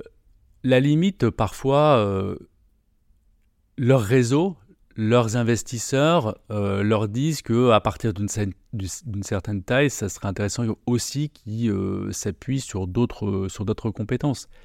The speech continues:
C'est pas pareil de manager, euh, euh, une bande de co-, copains où on est une cinquantaine ou une trentaine, une quarantaine,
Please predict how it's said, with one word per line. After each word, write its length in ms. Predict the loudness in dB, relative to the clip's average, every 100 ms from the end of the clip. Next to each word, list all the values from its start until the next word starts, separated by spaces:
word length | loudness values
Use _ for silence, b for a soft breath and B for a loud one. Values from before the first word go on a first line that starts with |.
| b
C'est 180 | -12 -2
pas 120 | 0
pareil 360 | 2 2 2 0
de 240 | 2 2
manager, 640 | 2 0 0 -2 -2 0
euh, 360 | 0 0 -2 -4 -8 b b b
euh, 500 | -12 -10 -8 -10 -10 -10
une 160 | -6 -4
bande 320 | 0 2 2
de 120 | 2
co-, 240 | 0 -2 -6
copains 340 | -6 -4 -2
où 140 | -2 0
on 80 |
est 60 | 0
une 80 | -2
cinquantaine 600 | -2 -2 -2 0 0 2
ou 100 | 2
une 80 | 0
trentaine, 480 | -2 -2 0 0
une 100 | 0
quarantaine, 680 | 0 0 0 0 0 2 0